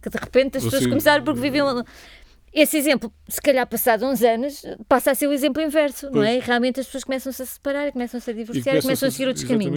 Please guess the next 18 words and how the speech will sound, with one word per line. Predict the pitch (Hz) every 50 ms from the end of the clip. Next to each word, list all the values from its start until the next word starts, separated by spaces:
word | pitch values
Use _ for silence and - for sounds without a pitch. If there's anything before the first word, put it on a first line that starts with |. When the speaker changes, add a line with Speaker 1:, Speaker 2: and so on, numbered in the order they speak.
| 156 160
Speaker 1:
caminhos. | 156 - - - - - - - _ _ _
E, | 240 233 226 254 262 269 269 269 - 262 247
e | 262 277
é |
preciso, | - - - - - 277 269 240 240 269
ah, | 277 285 277 269 - - 240 240 240 240 240 247 254 240 240 240 214 220 226 233 220 - _ -
também, | 262 247 240 226 262 262 262 247 240
também | 240 - 247 202 254 262
lidar | 262 262 247 262 254
com | - 262
isso. | 262 247 - - - -
Quando | - 277 294 285
estão | - - 285 277
no | 262 262
mesmo | 247 254 247 - 254
local | 240 - - 226 220
de | -
trabalho | - - 214 196 202 202 202 214 240 262 262